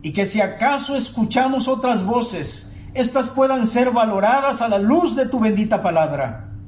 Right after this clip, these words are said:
Y podamos, Señor,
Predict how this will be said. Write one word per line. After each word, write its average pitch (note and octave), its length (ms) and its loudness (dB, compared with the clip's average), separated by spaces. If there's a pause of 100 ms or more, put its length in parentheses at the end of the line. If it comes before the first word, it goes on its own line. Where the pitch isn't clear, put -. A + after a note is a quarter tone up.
(2500)
Y C3 60 -8
podamos, D3 440 -4
Señor, C#3 360 -4